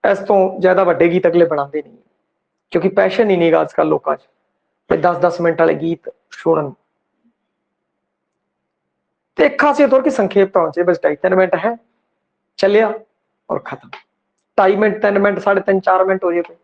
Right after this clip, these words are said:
ਪਰੰਤੂ ਲਗਭਗ ਜਿਹੜਾ ਹੈ ਢਾਈ ਤਿੰਨ ਮਿੰਟ ਦਾ ਗੀਤ ਹੈ। ਤਾਂ ਇੱਥੋਂ ਆਪਾਂ ਨੂੰ ਇੱਕ ਚੀਜ਼ ਜਿਹੜੀ ਹੈ ਉੱਭਰ ਕੇ ਸਾਹਮਣੇ ਆਈ ਹੈ, ਸੰਖੇਪਤਾ। ਜਿਹੜਾ ਵੀ ਇਹਦਾ ਭਾਵ ਹੈ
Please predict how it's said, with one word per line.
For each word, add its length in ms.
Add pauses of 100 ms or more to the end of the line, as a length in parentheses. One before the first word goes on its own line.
(720)
ਪਰੰਤੂ 220
ਲਗਭਗ 380
ਜਿਹੜਾ 260
ਹੈ 200 (100)
ਢਾਈ 140
ਤਿੰਨ 180
ਮਿੰਟ 160
ਦਾ 80
ਗੀਤ 220
ਹੈ। 160
ਤਾਂ 100
ਇੱਥੋਂ 300
ਆਪਾਂ 200
ਨੂੰ 80
ਇੱਕ 100 (220)
ਚੀਜ਼ 340
ਜਿਹੜੀ 280
ਹੈ 60 (1200)
ਉੱਭਰ 200
ਕੇ 120
ਸਾਹਮਣੇ 300
ਆਈ 160
ਹੈ, 40
ਸੰਖੇਪਤਾ। 680 (1200)
ਜਿਹੜਾ 260
ਵੀ 100
ਇਹਦਾ 120 (140)
ਭਾਵ 320
ਹੈ 160